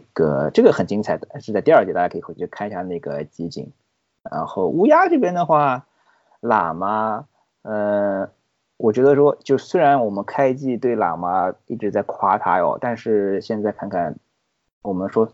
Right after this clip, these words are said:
从上赛季开始，喇嘛真正成为首发打到现在，我觉得说真正乌鸦面对的一个比较强力的防守，可能就只有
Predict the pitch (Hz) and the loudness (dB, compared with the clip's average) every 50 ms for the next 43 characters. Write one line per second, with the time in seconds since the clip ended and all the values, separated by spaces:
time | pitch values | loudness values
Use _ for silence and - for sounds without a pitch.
0 | _ - - 98 107 113 113 - 135 - - 160 143 131 117 107 - 110 107 - | _ -10 -6 -4 -4 -4 -4 -6 -2 0 2 2 4 4 2 2 2 0 -2 0
1 | - 107 110 - 117 107 95 82 78 87 101 107 107 - - - 120 123 127 117 | 0 -2 -2 -2 -4 -4 -4 -4 -2 -2 -2 -2 -4 -4 -4 -6 -4 -4 -4 -4
2 | 107 - - 104 104 104 107 - - 82 - - 101 101 107 131 - _ _ _ | -4 -4 -4 -4 -2 -2 -2 -2 -2 -2 -2 0 0 0 0 -2 -4 _ _ _
3 | _ _ _ _ - 85 82 87 107 - 135 120 110 107 127 113 82 - _ _ | _ _ _ _ -6 -4 -2 -2 -2 0 0 -2 0 2 2 2 2 0 _ _
4 | _ _ _ _ _ _ _ _ _ _ - - - - 104 101 101 117 131 135 | _ _ _ _ _ _ _ _ _ _ -20 -18 -12 -8 -4 0 0 2 4 4
5 | 143 143 143 143 147 156 160 170 151 120 107 113 120 127 123 120 120 120 123 120 | 4 4 4 4 0 -2 0 0 0 0 0 0 0 0 0 2 2 2 2 0
6 | - _ - 127 113 101 113 110 107 98 87 90 85 110 101 - 92 107 107 104 | -2 _ -4 -4 -2 0 0 0 2 0 0 0 -2 -4 -4 -2 0 0 0 0
7 | - - - - 90 90 104 151 196 190 139 104 - - 95 87 104 120 117 - | -2 -6 -6 -6 -6 -4 -2 0 2 2 2 0 0 -2 -2 -2 -2 -2 -2 -2
8 | 98 - - - - - 87 85 87 101 110 - 156 139 - - 131 139 117 95 | -4 -4 -4 -8 -10 -10 -10 -8 -10 -6 -2 0 0 0 0 2 4 4 4 4
9 | - - - | 2 -2 -6